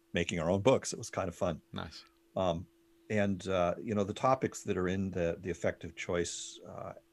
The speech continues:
Speaker 1: are, are really interwoven through a lot of the stuff that we've, we've talked about today.
Speaker 2: Hmm. Fantastic. Well, yeah, I, th-, I think we've kind of gone to a place that seems pretty meaningful to me.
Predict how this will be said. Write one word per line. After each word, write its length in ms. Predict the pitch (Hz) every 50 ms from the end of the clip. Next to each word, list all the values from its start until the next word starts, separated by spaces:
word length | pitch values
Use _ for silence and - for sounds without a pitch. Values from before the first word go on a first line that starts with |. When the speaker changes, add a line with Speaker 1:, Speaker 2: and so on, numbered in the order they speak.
| _ _ -
Speaker 1:
are, 220 | 98 101 98 92
are 140 | - 95 101
really 360 | 101 110 117 117 107 104 98
interwoven 600 | 98 101 90 85 92 92 95 98 92 87 78 73
through 240 | 71 - - 98 90
a 20 |
lot 220 | 82 82 82 80 80
of 100 | 80 82
the 80 | 85
stuff 340 | 80 - - - 82 78 - -
that 140 | 85 82
we've, 260 | 85 82 78 76 - _
we've 180 | - 90 82 82
talked 240 | - 87 82 - -
about 220 | - - 73 -
today. 300 | - - - 71 - - - _ _ _ _ _ _ _ _ _ _ -
Speaker 2:
Hmm. 160 | 107 98 90 82 76 - _ _ _ _ _ _ _ _ _ _ _ _ _ _ _ _ _ _ _ _ _ _ _ _ _ _ _ _ _ -
Fantastic. 560 | - 95 87 - 76 92 - - - 95 90 - - _ _ _ _ _ _
Well, 260 | - 98 95 92 90 92 - - _ _ _ _ _ _ _ _ _ _ _ _ _ _ _ _ _ _ -
yeah, 200 | 104 107 101 82
I, 60 | 87
th-, 180 | 90 - - -
I 60 | 101 92
think 220 | - - 104 -
we've 180 | 107 98 - -
kind 220 | - 101 95 90
of 120 | 87 78 - - _ _ _ _ _ _ _ _ _ _ _ _ _ _ _ - -
gone 200 | - 85 87 87
to 120 | - - 98
a 40 |
place 420 | 90 - - 90 85 90 92 - - -
that 220 | 85 82 87 - - _ _ _ _ _ _ _ _ _ _ _ _ _ _ _
seems 300 | - - 90 90 85 - - _
pretty 180 | - 101 90 90
meaningful 440 | 85 87 90 92 92 90 - - 92
to 140 | - - 90
me. 260 | 85 87 90 98 -